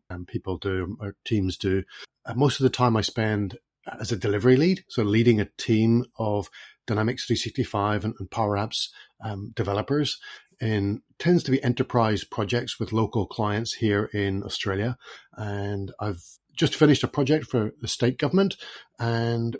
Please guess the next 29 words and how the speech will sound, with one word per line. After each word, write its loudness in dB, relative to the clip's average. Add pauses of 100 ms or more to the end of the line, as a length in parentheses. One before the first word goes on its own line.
starting 4
a 6
new 8
project 2
actually -4
tomorrow. 4 (280)
So -6
looking 0
forward -2
to 2
that 6
one. 2 (440)
And 6 (160)
another 6
thing 4
that 6
I 6
do 8
is 4 (320)
act -4
as 2
a 4
Scrum 0
Master. 0 (100)
So -4
I 2
love 4
using 2
Scrum 0